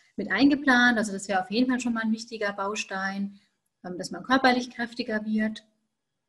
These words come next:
Auch so was Entspannendes wird auf jeden Fall bei einer Endometriose-Reha mit dabei sein. Sei es jetzt, äh, ja, zum Beispiel Yoga, auch Massagen, zum Beispiel Fußreflexzonenmassagen oder auch dann eine Narbenbehandlung.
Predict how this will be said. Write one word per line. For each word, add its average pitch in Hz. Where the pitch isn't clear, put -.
Auch 190
so -
was 180
Entspannendes 269
wird 254
auf 220
jeden 226
Fall 208
bei 196
einer 196
Endometriose-Reha 196
mit 190
dabei 190
sein. 196
Sei 180
es 190
jetzt, -
äh, 185
ja, 185
zum 190
Beispiel 180
Yoga, 220
auch -
Massagen, 233
zum 220
Beispiel 180
Fußreflexzonenmassagen 202
oder 196
auch 190
dann 185
eine 190
Narbenbehandlung. 185